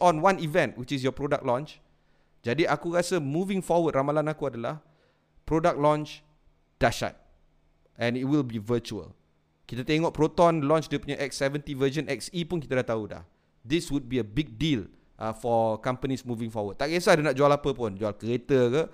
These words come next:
jual iPhone ke, jual apa. Jadi engkau boleh communicate engkau punya corporate strategy melalui product launch juga. So it's never just about the product. It's about hinting about your corporate strategy, about your corporate tactics in the near future.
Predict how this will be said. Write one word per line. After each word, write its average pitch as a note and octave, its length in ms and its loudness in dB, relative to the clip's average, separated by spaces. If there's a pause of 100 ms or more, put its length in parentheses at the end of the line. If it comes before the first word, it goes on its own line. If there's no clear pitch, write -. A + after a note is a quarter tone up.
(200)
jual A#2+ 480 4
iPhone B2+ 480 2
ke, E3+ 160 -2 (240)
jual B2+ 320 4
apa. C#3 400 4 (320)
Jadi F3+ 320 4
engkau G#3+ 240 4
boleh G3+ 240 4
communicate F3+ 720 2
engkau C#3+ 240 0
punya D3+ 480 0
corporate D#3+ 400 0
strategy C#3+ 720 0 (240)
melalui F3+ 480 4
product D#3+ 320 -2
launch D#3 240 0
juga. C#3+ 400 -2
So - 80 -2
it's D3+ 160 -4
never G#3 400 6 (240)
just - 480 -2
about C3 320 -2
the B2+ 80 -4
product. C#3+ 480 -4 (300)
It's D3+ 320 -2
about C#3 240 4
hinting E3 400 0
about B2+ 160 2
your G#2+ 160 0
corporate A#2+ 320 -4
strategy, C#3 720 2 (240)
about A2+ 240 0
your A2 80 0
corporate - 480 -2
tactics - 480 0
in B2 160 -2
the - 0 -
near B2 160 -2
future. A#2 560 -4